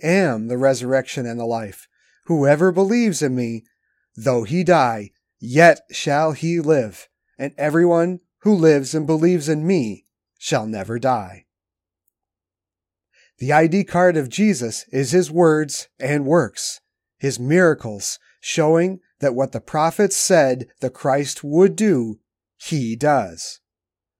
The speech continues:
All the Old Testament ceremonies and sacrifices only foreshadowed. Jesus' words speak and deliver to you what all people lost and could not regain through works,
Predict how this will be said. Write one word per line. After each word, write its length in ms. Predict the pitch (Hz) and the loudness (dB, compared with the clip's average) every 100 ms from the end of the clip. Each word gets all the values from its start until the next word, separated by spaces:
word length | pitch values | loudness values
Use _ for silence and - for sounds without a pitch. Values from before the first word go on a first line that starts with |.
| _ _ _ - | _ _ _ -2
All 260 | 151 170 | 4 4
the 140 | 190 208 | 4 4
Old 220 | 196 196 | 2 2
Testament 420 | - 196 - 202 | -2 -2 -2 -4
ceremonies 680 | 202 220 220 196 139 131 131 | -2 0 0 0 0 -2 -4
and 120 | 127 120 | -6 -4
sacrifices 880 | 156 180 - 170 127 123 - 120 | 0 0 0 -2 -2 -2 -6 -4
only 400 | 139 139 127 117 _ _ _ | -2 -2 -4 -8 _ _ _
foreshadowed. 920 | - 147 143 - 170 175 117 98 - _ _ _ _ _ _ _ _ _ | -6 -2 -2 0 -2 -2 -4 -10 -20 _ _ _ _ _ _ _ _ _
Jesus' 500 | - 160 170 170 165 | -4 0 0 0 -2
words 520 | 151 170 143 120 - - _ | 0 2 2 -2 -10 -16 _
speak 680 | - - - 170 208 - - _ _ - | -8 -6 -2 0 0 -4 -18 _ _ -8
and 360 | 135 151 202 | -2 2 2
deliver 580 | 180 240 226 135 113 107 _ _ _ | 4 4 4 2 -2 -8 _ _ _
to 220 | - 247 247 | 2 4 6
you 580 | 214 269 214 113 101 _ _ _ _ _ | 4 2 0 -4 -8 _ _ _ _ _
what 220 | 156 165 | 0 0
all 300 | - 185 175 | 0 4 4
people 380 | - 131 127 127 | 2 -4 0 0
lost 520 | 117 107 101 - - _ _ _ - | 0 -4 -8 -14 -16 _ _ _ -8
and 180 | 147 143 | -6 -4
could 160 | 131 | -4
not 220 | 120 165 | -2 0
regain 600 | 175 190 165 139 113 107 - | 0 2 2 2 -2 -8 -12
through 240 | - 127 | -8 -4
works, 600 | 127 160 110 - - - | 0 2 0 -4 -8 -10